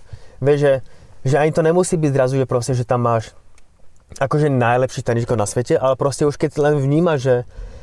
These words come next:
že máš sa ako keby v úvodzovkách s kým porovnávať, alebo máš ich akože s kým porovnávať skills, alebo že od niekoho sa naučiť proste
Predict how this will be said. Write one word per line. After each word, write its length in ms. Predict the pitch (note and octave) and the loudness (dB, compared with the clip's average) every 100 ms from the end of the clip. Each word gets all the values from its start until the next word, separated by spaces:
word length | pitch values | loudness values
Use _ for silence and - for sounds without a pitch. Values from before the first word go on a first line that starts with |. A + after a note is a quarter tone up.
| - | -2
že 160 | C#3 | 0
máš 240 | C#3+ C#3+ - | 2 0 0
sa 160 | D#3+ | 0
ako 160 | C#3 C#3+ | 0 -2
keby 400 | D3 C3+ C3+ B2+ | 0 2 0 0
v 580 | - - - - - - | -8 -20 -20 -20 -20 -2
úvodzovkách 480 | C#3+ C#3 C3 C3+ C#3 | 2 2 2 2 0
s 80 | - | -2
kým 240 | - C#3+ | -2 -2
porovnávať, 640 | - B2+ D#3+ C#3 A2+ E2 - - | 2 2 2 2 0 -2 -2 -2
alebo 160 | B2 | 0
máš 320 | B2 C3 C#3 | 0 -2 -2
ich 40 | B2+ | -2
akože 240 | B2 C3 B2 | 0 -2 -4
s 80 | |
kým 320 | - C3 B2 A#2+ | -4 -2 -2 0
porovnávať 480 | C3 C3 B2+ B2 | 2 2 2 0
skills, 480 | - C3+ C3+ B2+ - - | -4 2 2 2 -2 -4
alebo 160 | A#2+ B2 | 0 0
že 160 | A#2+ | 0
od 80 | B2+ | 0
niekoho 320 | C3+ C3 C3 | 0 0 0
sa 80 | B2+ | 0
naučiť 400 | B2 B2 - B2+ | 0 0 -2 -4
proste 480 | B2+ A#2 C3 B2 | -2 -2 0 0